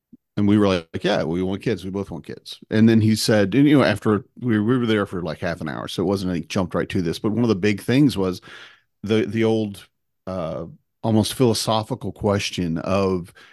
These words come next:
if you were in a fire and you had to save one of them and you could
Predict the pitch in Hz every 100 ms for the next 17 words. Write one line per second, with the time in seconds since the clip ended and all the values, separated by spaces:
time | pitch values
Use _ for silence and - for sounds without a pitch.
0 | _ _ - 123 127 135 131 131 123 113
1 | 104 - 110 110 - - 101 101 85 73
2 | - 104 101 101 98 - - 120 127 127
3 | 123 - 117 98 95 90 95 _ _ _
4 | _ _ 101 101 110 87 78 - 78 76
5 | 71 55 98 117 113 143